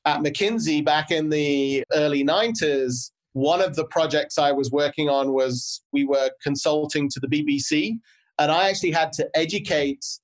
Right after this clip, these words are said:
the management team at the B B C on what was a browser, what was the World Wide Web, right? <laughs> What was hypertext? How was this gonna transform the media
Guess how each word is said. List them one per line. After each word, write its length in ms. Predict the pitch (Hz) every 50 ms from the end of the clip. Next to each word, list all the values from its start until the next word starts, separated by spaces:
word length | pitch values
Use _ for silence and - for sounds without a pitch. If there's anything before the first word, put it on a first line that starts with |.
| _ 135
the 160 | 131 131 131
management 600 | 135 143 160 185 214 220 208 - 160 147 135 -
team 280 | - 143 139 135 135
at 60 | 127 127
the 60 | 127
B 140 | 139 135 135
B 120 | 135 135 - _
C 80 | 139 135
on 140 | 131 131 131
what 260 | 135 156 208 - -
was 140 | 233 190 185
a 80 | 170
browser, 640 | 120 - 143 147 147 151 151 160 170 165 131 127 110 - - - _ _ _ _ _ -
what 300 | 131 170 196 196 196 185
was 260 | 180 190 180 151 147
the 80 | 175
World 340 | 165 147 151 151 156 156 147 131
Wide 340 | 131 139 139 139 135 131 127
Web, 340 | 123 123 131 131 123 104 - - _ _ -
right? 280 | 127 139 147 151 147 151 147 -
<laughs> 420 | 208 - 202 214 226 233 220 220
What 240 | - 160 170 - -
was 240 | 202 190 185 180 -
hypertext? 1000 | - 156 151 160 160 160 - 147 143 - 135 107 92 - _ - - - - - _ _ - - - -
How 260 | - 156 165 175 190 202
was 160 | 190 160 139
this 240 | 147 170 160 151 -
gonna 240 | - 175 160 151
transform 880 | - - - 170 160 151 147 139 - - - - 151 151 151 147 147 139
the 120 | 123 127 127
media 520 | 123 131 143 156 151 151 139 127 120 117